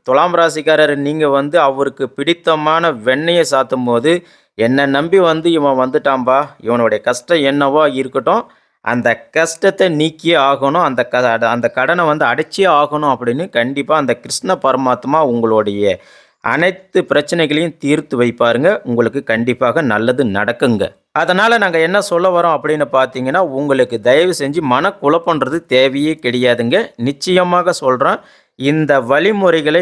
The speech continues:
நீங்க வழிபாடுகளை பண்ணுங்க. உங்களுக்கு கொஞ்சமாவது ஒரு நல்ல பலன் கிடைக்கும், ஒரு மாற்றம் கிடைக்கிறதுக்கு வாய்ப்புகள் அதிகமாக இருக்கு. அதனால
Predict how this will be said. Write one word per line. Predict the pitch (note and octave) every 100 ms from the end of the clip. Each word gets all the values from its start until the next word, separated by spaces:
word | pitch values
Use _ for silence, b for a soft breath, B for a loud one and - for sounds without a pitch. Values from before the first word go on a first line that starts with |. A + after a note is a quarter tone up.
| D#3
நீங்க | C3+ A#2+
வழிபாடுகளை | C#3+ E3+ F3 D#3+ C#3+ B2+ -
பண்ணுங்க. | B2 D3 C#3+ C#3 G3+ - - A2
உங்களுக்கு | A#2 B2 A#2 A2+ G#2 -
கொஞ்சமாவது | C#3+ G3 G3 D#3+ D3 E3 F3 G#3+ E3
ஒரு | A#2+ A2
நல்ல | A#2+ F3 F3+ C3+
பலன் | C3+ D#3 C3+
கிடைக்கும், | B2 B2 E3 B2+
ஒரு | A2 G#2+
மாற்றம் | B2+ D3+ D#3+ D3 -
கிடைக்கிறதுக்கு | A#2 A#2+ B2+ D3 F3 A#2
வாய்ப்புகள் | A#2+ B2 B2 A2+ A2
அதிகமாக | A#2 B2 B2 A#2 A#2+ G#2+
இருக்கு. | A2+ - G3+ - C#3+
அதனால | E3+ F#3+ G#3+